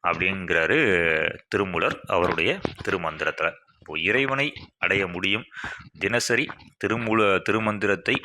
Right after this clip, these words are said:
பொருள் உணர்ந்து காலையில் பாடினால், ஆ,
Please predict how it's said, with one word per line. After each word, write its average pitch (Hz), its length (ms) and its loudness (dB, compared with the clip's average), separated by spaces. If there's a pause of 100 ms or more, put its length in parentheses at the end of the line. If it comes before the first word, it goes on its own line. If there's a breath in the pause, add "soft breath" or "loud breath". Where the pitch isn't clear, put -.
(140)
பொருள் 123 380 2
உணர்ந்து 117 580 0 (280)
காலையில் 107 580 2
பாடினால், 92 520 0 (520 loud breath)
ஆ, 90 200 2